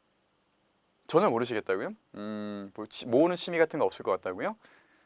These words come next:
저는, 아, 비비탄 총을 모읍니다. <laughs> 이렇게 말씀드리면 "아, 그 장난감 모은다." 이러는데 그것도 나름 그 미국에서는 에어소프트라고 부릅니다. 그래서 그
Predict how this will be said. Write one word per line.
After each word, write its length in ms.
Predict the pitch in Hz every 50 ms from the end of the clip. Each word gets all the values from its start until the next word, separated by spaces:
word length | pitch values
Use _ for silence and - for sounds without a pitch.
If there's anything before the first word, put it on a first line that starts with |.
| _ - -
저는, 440 | - - 117 117 131 143 127 98 - -
아, 520 | 87 95 98 98 98 95 95 95 92 90 - _ _ _ _ _ _ _ _ _ _ -
비비탄 380 | - 139 151 190 185 - 180 165
총을 240 | - - 135 123
모읍니다. 460 | 117 87 92 - - - - - - _ _ _ _ _ _ _ _ _ _ _ _ _ _ _ _ _ _ _ _ _ _
<laughs> 640 | - - - 110 - - - 147 143 - - - - - - - - - - -
이렇게 260 | 156 185 220 - 208
말씀드리면 480 | 143 139 - 170 151 135 123 107 - - - -
"아, 400 | 156 185 185 180 196 185 170 156
그 300 | 143 135 123 117 107 - _ _ _ _
장난감 420 | - - 127 120 139 147 - 127 107
모은다." 240 | 101 110 110 101 107
이러는데 600 | 104 107 98 87 85 95 120 165 143 95 82 - - - - - - _
그것도 240 | - - 196 208 220
나름 240 | 151 135 143 165 147
그 120 | - -
미국에서는 680 | 110 98 107 143 175 202 202 190 180 165 175 180 175 120 - -
에어소프트라고 800 | 190 127 180 233 220 - 220 208 - - - - 170 156 147 143
부릅니다. 480 | - - 117 113 107 95 90 87 90
그래서 300 | 131 123 101 - - 107
그 340 | - - 107 95 92 87